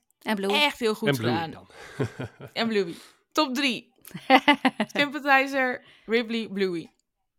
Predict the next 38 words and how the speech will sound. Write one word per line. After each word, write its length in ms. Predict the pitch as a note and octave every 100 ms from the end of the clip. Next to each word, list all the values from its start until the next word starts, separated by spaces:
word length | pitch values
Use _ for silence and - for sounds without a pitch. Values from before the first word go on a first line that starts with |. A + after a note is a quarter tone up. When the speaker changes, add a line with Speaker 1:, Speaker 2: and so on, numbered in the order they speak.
| _
Speaker 1:
Ja, 160 | G#3+ F#3+
ik 120 | A3
denk 120 | B3
dat 100 | B3
Ripley 280 | A3+ C4+ C4
voor 140 | B3
mij 140 | A3 G3+
wel 100 | A3+
op 100 | -
één 180 | G#3+ A#3
staat. 540 | - A3+ E4+ F4+ _ _ _ _ _ _
Speaker 3:
Ja, 260 | B2+ G2+
voor 140 | - G#2
mij 120 | G#2+
ook 60 | F#3+ F#3
zeker. 180 | F#3 F3+
Speaker 1:
Ehm, 80 | F3
Speaker 3:
Ja, 160 | F3 F3
ja. 160 | A2+ -
Zeker 340 | - D3+ D3+
die, 120 | C3 C3
ja, 180 | D#3
Speaker 1:
ja, 60 | B2+
Speaker 3:
nu 160 | A#2 B2+
ik 100 | A#2
veel 120 | C3+
Speaker 1:
maar 120 | F#3+
dus 100 | G3
Speaker 3:
voor 100 | A#2+
de 60 | A#2+
tweede 260 | - C3
keer 180 | C#3+ D3+
heb 120 | C#3
gezien, 300 | A#2+ - C3+
dat 100 | B2
ik 120 | A#2 A2+
denk 180 | A2+
van, 260 | A#2 A2 G#2+